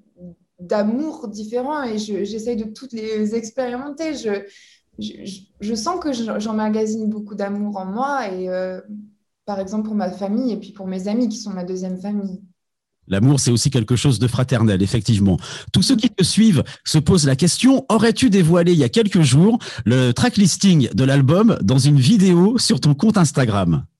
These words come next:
Speaker 1: Oui, voilà, c'était ça, exactement. Et, euh, écrit tant bien que mal avec mon bandage, mais, euh, mais écrit avec le cœur.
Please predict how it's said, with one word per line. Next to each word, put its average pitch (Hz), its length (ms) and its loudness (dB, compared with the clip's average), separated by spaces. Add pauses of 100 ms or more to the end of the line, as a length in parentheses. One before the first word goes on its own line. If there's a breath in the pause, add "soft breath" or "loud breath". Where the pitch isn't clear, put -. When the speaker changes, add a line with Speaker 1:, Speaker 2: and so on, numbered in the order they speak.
(160)
Speaker 1:
Oui, 220 160 -8
voilà, 208 360 -2
c'était 190 280 -14
ça, 185 280 -14 (120)
exactement. 190 760 -10 (300 soft breath)
Et, 190 240 -8
euh, 185 300 0
écrit 220 360 -8
tant 240 140 -6
bien 233 240 -6
que 247 100 -10
mal 226 240 -6
avec 196 300 -6
mon 190 280 -10
bandage, 202 600 -4
mais, 190 220 -6
euh, 180 360 -8
mais 185 280 -10
écrit 180 200 -8
avec 185 220 -6
le 185 80 -16
cœur. - 320 -20